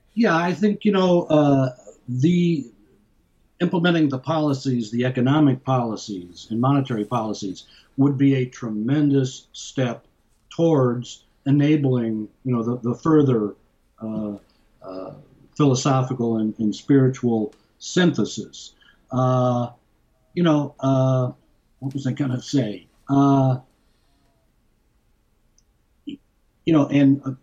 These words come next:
I, I think, you know, one of the things that we need to get to is we, what I would refer to as Operation, you know,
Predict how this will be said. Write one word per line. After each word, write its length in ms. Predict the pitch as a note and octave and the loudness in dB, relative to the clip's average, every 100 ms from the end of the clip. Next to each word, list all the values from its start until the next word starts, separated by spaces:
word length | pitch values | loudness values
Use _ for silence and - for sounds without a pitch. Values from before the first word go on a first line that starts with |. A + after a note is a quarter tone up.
| C#3+ | -4
I, 160 | E3 - | -4 -2
I 120 | F3 | -4
think, 320 | C#3 E3 C#3 | 2 2 2
you 60 | E3 | 2
know, 140 | D3+ | 4
one 260 | C3 C3+ G#3 | 4 4 4
of 100 | E3+ | 2
the 80 | C3 | 2
things 280 | D3+ C#3 | 4 2
that 80 | C3 A2 | 2 -2
we 120 | A#2 | -2
need 440 | A2 B2+ F3+ D3+ | 0 2 2 0
to 120 | - A2 | -4 -2
get 320 | C3 C#3 - | 0 0 -2
to 320 | A2+ G2 G2+ - | -10 -10 -12 -12
is 240 | A#2 A2+ | -12 -8
we, 360 | B2+ B2+ A#2+ B2 _ _ _ _ _ _ _ _ _ _ _ _ _ _ _ _ _ _ _ - _ _ _ _ | -4 -2 -2 -6 _ _ _ _ _ _ _ _ _ _ _ _ _ _ _ _ _ _ _ -20 _ _ _ _
what 180 | A#2+ C#3 | 0 2
I 120 | D3+ | 4
would 300 | D#3+ D3 C3 | 4 4 4
refer 300 | B2+ B2+ C#3+ C3+ | 2 0 0 0
to 220 | C3+ B2+ | 0 0
as 300 | A#2 A2 - _ _ - | -4 -10 -16 _ _ -8
Operation, 880 | B2 C3 B2 B2 A#2 - A2+ A2+ G#2 _ _ _ _ _ - | -4 -2 0 0 0 -2 -2 0 -2 _ _ _ _ _ -6
you 80 | A2 | -4
know, 300 | G#2 G2 | -2 -4